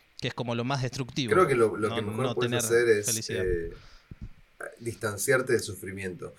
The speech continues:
Speaker 2: Me parece que eso debe ser. Sí, yo no creo que haya una, una, eh, un sentido, una misión, eh, un sentido de la vida,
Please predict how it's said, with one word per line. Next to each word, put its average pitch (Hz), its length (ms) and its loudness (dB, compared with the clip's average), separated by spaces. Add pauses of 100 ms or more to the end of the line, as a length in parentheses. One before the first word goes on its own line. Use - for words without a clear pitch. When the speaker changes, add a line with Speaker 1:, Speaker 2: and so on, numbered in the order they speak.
(160)
Speaker 2:
Me 101 80 -10
parece 135 300 4
que 120 160 8
eso 117 180 4
debe 92 320 6
ser. 78 300 -4 (160)
Sí, - 300 -8 (340)
yo - 160 4
no 139 100 6
creo 123 200 6
que 107 80 6
haya 104 240 2
una, 95 380 -4
una, 90 480 -6 (560)
eh, 82 680 -6
un 87 240 -16
sentido, 107 800 4 (140)
una 104 200 -6
misión, 107 840 2 (200)
eh, 92 520 -2 (320)
un 101 120 -10
sentido 101 340 2
de 101 60 4
la 101 60 0
vida, 113 360 0